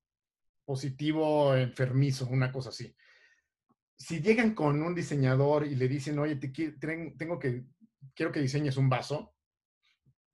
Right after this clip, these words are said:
a cualquiera de nosotros nos daría muchísima emoción que me traigan un proyecto de hacer un vaso. Una gente normal diría, "¿Para qué diablos quieres diseñar un vaso? Ya están todos diseñados, hay millones de vasos allá afuera,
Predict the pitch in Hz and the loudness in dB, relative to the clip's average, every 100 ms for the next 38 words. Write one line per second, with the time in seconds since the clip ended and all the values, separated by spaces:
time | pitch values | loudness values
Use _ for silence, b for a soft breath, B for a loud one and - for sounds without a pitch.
0 | _ _ _ - 131 156 131 196 190 143 | _ _ _ -10 -6 -4 2 4 4 2
1 | 139 143 165 170 - _ _ 131 120 127 | -2 -2 -6 -8 -14 _ _ -8 -4 -2
2 | 135 147 135 139 147 127 110 - 131 131 | -2 -2 -4 -2 0 0 0 -2 -2 -2
3 | 113 110 123 131 127 123 113 120 127 107 | -4 -6 -2 0 0 -2 -6 -6 -6 -6
4 | 113 113 123 - - _ _ _ _ _ | -8 -6 -6 -6 -12 _ _ _ _ _
5 | _ _ _ 180 214 214 202 190 147 143 | _ _ _ 0 2 4 4 4 4 4
6 | 156 147 135 139 135 160 156 165 156 135 | 2 2 2 0 -4 -8 -6 -4 -6 -6
7 | 151 135 123 135 127 127 131 113 107 123 | -4 -4 -4 -4 -2 0 0 0 -4 -10
8 | 127 - 123 160 170 165 156 131 _ _ | -12 -10 -6 -6 -4 -2 -4 -6 _ _
9 | _ _ 139 139 143 107 113 113 113 139 | _ _ 2 4 2 -4 -8 -8 -6 -8
10 | - B B 143 175 170 170 214 170 151 | -10 B B -2 0 0 2 4 4 4
11 | 139 139 127 127 123 120 147 | 2 0 0 -2 -4 -4 -4